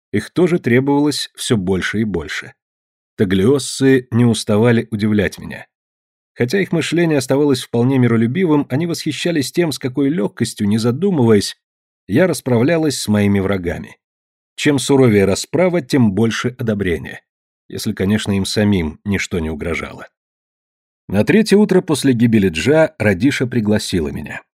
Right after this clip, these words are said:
Беседа была краткой и не имела последствий. Однако у меня появилась уверенность, что Копченый не просто фокусник. Он достаточно ловко проник сквозь завесу времени и убедился в том, что исчезновение Джа – моих рук дело.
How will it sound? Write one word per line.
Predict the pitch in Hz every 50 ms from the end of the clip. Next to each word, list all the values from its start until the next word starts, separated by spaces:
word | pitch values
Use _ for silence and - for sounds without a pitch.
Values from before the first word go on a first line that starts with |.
| _ _
Беседа | 95 101 117 110 - - 185 190 190
была | 180 175 175 175
краткой | - - 107 101 95 95 - - - 113 117
и | 117 - 113
не | 117 117 113 107
имела | 104 113 127 131 127
последствий. | 127 127 117 - - 90 104 98 - - - - - - - _ _ _ _ _ _ _ _ _ _ _
Однако | 95 95 92 151 190 185 -
у | 180
меня | 180 180 185 180
появилась | 175 156 156 151 165 165 160 131 -
уверенность, | 127 117 113 147 165 160 160 139 127
что | - - 131
Копченый | 123 - 110 107 - - - 139 143 143 143 143 143 - -
не | 117 113
просто | 107 - 110 117 107 - - 104
фокусник. | - - - 110 - - - - - - - - - _ _ _ _ _ _ _ _ _ _ _ _ _
Он | 95 113 120 107
достаточно | 117 120 117 - - 190 190 180 170 - - 165 160
ловко | 147 147 160 151 - 147 127
проник | 117 113 113 127 151 - -
сквозь | - - 127 131 113
завесу | 95 101 113 131 131 127 - 107
времени | 95 101 143 165 160 156 156 156 156 151
и | - _ 135
убедился | 139 127 120 123 120 156 160 135 - - 127
в | 123
том, | - - 147 147
что | 131 - - 123
исчезновение | 110 - - 120 104 98 107 117 131 127 113 107 95
Джа – | 85 85 104 139 147 147 - - _
моих | - 104 107 107 104 110 117 117 -
рук | 107 107 101 101
дело. | 90 95 95 85 - - - -